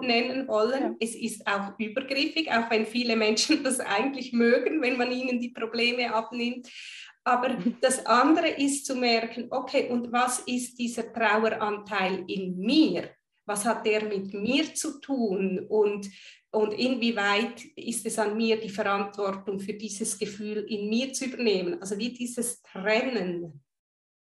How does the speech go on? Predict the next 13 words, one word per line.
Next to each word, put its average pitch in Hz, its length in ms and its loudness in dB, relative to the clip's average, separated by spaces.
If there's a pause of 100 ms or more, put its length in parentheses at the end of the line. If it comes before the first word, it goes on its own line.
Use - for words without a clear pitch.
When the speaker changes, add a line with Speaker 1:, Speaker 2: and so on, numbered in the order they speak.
(140)
Speaker 1:
das, 220 240 0 (100)
das, - 280 0
Speaker 2:
Und 233 180 6
Speaker 1:
oder? 294 240 0 (800)
Speaker 2:
Genau, 269 380 6
und 220 140 6
dieses 233 280 6
Trennen 302 500 6
beginnt 302 500 2
aber 214 320 2
erstmal 233 480 0
damit, 233 400 2
dass 214 140 2